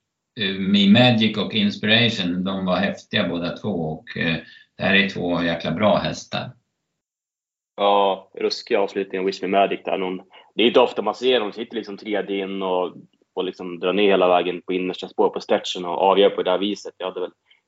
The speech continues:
Speaker 2: nio sista fyrahundra och det var ju sagt full fart över mål, så ruskigt bra insats. Och även där Inspiration, jag kan tänka mig att Löfgren var lite missnöjd. Han fick ut Oscar Run där före och den galopperade. Möjligt att det kan ha kostat seger, men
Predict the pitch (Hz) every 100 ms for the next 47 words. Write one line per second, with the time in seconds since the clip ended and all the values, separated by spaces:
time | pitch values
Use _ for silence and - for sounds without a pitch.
0 | _ _ _ _ 104 107 98 110 104 95
1 | 104 95 98 98 101 95 90 90 92 92
2 | 92 - - - 107 101 95 92 - 90
3 | 92 90 85 95 90 90 - _ _ -
4 | 95 - 110 92 90 92 - 85 92 92
5 | 95 92 92 - 101 104 101 - 92 92
6 | 92 _ - - 95 101 104 95 104 104
7 | 98 98 95 95 107 101 117 104 95 -
8 | 95 90 92 - 98 92 - - 98 95
9 | 95 90 87 87 - 90 90 92 90 92
10 | 92 87 107 104 95 90 90 92 _ _
11 | _ 101 95 98 98 101 92 - 90 95
12 | 90 92 92 - 92 - 98 90 87 90
13 | 87 90